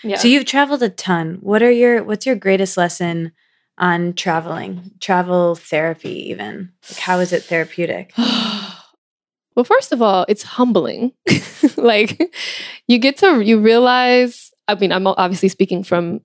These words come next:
Speaker 1: someone who has come from the States and, and, you know, relative privilege. You get to see just, like, the human, like, human connectedness of, like, all of us. Like, so whether I've spoken the language or not of a place,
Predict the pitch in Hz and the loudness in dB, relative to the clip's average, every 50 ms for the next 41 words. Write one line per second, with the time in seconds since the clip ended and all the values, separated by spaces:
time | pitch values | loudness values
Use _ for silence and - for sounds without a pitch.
0 | _ _ - - - 208 190 185 180 175 170 170 - - - _ - 190 208 202 | _ _ -6 -2 0 0 2 2 2 2 2 0 -4 -8 -12 _ -4 2 4 4
1 | 196 190 190 208 _ - - 196 196 185 - - 190 180 - 180 175 170 170 170 | 4 4 0 -4 _ -2 2 2 2 2 2 0 0 0 2 2 2 2 2 2
2 | - - 185 170 165 160 - - - - 185 180 - - - 185 185 185 170 165 | 2 2 2 4 4 2 0 -2 -2 0 0 0 0 0 0 0 2 2 2 2
3 | 175 170 170 170 170 170 - - 185 170 - - 175 160 151 151 151 196 - - | 2 0 2 2 2 0 0 -2 -4 -2 0 0 2 4 4 2 2 0 -4 -14
4 | - - - - - - - - _ _ _ - 233 220 240 220 277 294 - - | -14 -16 -16 -16 -18 -20 -20 -20 _ _ _ -4 -2 0 2 2 2 2 4 2
5 | 330 - - - - 247 233 240 240 220 208 202 - - 190 170 170 165 _ _ | 2 2 0 -2 2 4 6 6 6 4 4 2 2 2 2 2 2 0 _ _
6 | _ _ _ _ _ _ _ - 202 185 196 196 160 - - - 220 214 208 208 | _ _ _ _ _ _ _ -8 -2 2 2 2 2 0 2 4 4 6 6 6
7 | 202 190 185 190 202 214 - - 208 190 - - - 226 214 220 233 226 226 - | 6 4 4 2 0 0 0 2 0 0 0 2 2 2 4 4 4 2 2 0
8 | - - 208 185 190 175 180 196 _ - 247 254 262 269 294 311 - - - 220 | -2 -2 0 0 2 2 0 0 _ 0 0 2 2 2 2 2 0 0 0 2
9 | 196 175 175 170 - _ - 202 190 208 247 262 311 339 392 370 - - - 185 | 2 4 2 2 0 _ 0 2 4 4 4 4 4 2 2 2 -2 0 0 2
10 | 185 175 175 _ - - - - _ _ _ _ - - 208 185 190 190 190 190 | 2 0 -2 _ -20 -20 -20 -20 _ _ _ _ -2 0 2 4 4 4 4 2
11 | - 185 180 185 - - 196 185 - 196 180 180 180 180 180 185 180 175 175 180 | 2 2 0 0 0 0 0 2 2 4 4 4 4 4 2 4 4 4 4 4
12 | 175 175 170 170 160 156 156 - - 190 185 202 208 208 - - 254 269 285 294 | 2 2 2 2 0 0 0 0 0 0 2 2 0 0 0 2 2 4 4 2
13 | - - | 0 -2